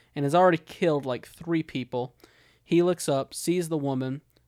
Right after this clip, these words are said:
The soldier attacks, and he snaps long enough to kill him. Good Lord. Sorry. My throat is getting very sore. And I'm on the final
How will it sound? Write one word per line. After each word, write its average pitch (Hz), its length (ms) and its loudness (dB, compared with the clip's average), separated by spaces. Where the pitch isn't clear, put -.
The 143 100 -6
soldier 180 480 0
attacks, 151 640 -2
and 139 140 -10
he 135 80 -8
snaps 151 560 -6
long 139 240 -2
enough 135 220 -6
to 143 100 -12
kill 151 400 -4
him. 170 160 -4
Good 139 140 -8
Lord. 127 320 -8
Sorry. 135 360 -4
My 131 140 -2
throat 147 340 0
is 135 100 -4
getting 135 300 -2
very 131 340 -2
sore. 135 440 -2
And 131 140 -6
I'm 127 80 -2
on 139 100 0
the 131 100 -2
final 131 640 -4